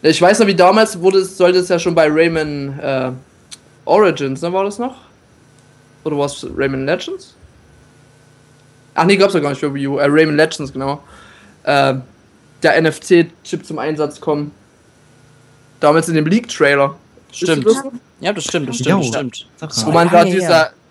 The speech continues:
Speaker 1: dieser, ähm, äh, Figur von Assassin's Creed hatte, glaub ich. Oder ein Herz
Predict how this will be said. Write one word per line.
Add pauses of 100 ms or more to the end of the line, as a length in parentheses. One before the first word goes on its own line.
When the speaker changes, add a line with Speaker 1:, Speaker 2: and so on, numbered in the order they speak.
Speaker 1:
dieser,
ähm, (520)
äh, (220)
Figur
von
Assassin's
Creed
hatte,
glaub
ich.
Oder
ein
Herz